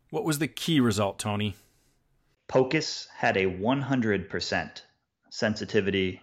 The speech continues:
Speaker 2: specificity, positive predictive value, and negative predictive value for diagnosing shoulder dislocation.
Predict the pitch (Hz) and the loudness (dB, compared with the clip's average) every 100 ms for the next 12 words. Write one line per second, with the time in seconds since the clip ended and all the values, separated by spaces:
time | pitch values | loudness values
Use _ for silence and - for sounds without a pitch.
0 | _ - - 113 101 98 101 - 90 87 | _ -16 -4 -2 -2 -2 -2 -2 -2 -2
1 | 87 - _ _ _ _ - 113 113 107 | -4 -12 _ _ _ _ -2 2 2 2
2 | 104 107 95 95 90 92 90 87 87 - | 0 2 0 0 -2 0 2 0 -2 -4
3 | 90 90 101 95 90 - 82 82 82 80 | -2 2 2 2 0 -2 -4 -4 -4 -2
4 | 78 78 82 - - _ _ 90 87 87 | -2 -2 -6 -10 -20 _ _ 0 2 4
5 | 85 85 87 - 87 80 85 - - - | 2 2 0 0 -2 -2 -6 -12 -2 2
6 | 92 80 76 76 62 - - - - | 2 0 -4 -6 -6 -6 -6 -6 -10